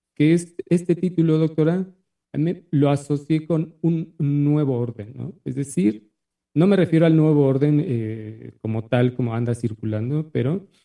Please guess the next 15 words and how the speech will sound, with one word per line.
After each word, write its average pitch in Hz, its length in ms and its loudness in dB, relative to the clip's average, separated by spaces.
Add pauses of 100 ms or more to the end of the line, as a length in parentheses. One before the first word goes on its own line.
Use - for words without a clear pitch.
(240)
mm, 262 220 -4 (200)
no 165 200 0
está 165 200 2
nada, 151 380 2
este, 110 640 -4 (840)
nada 147 340 4
lejos 139 400 2
de 139 200 0
que, 156 380 -2
este, 131 340 -6
si 120 140 -6
la 123 120 0
madre 139 520 0
ha 135 140 0
desaparecido 139 840 -2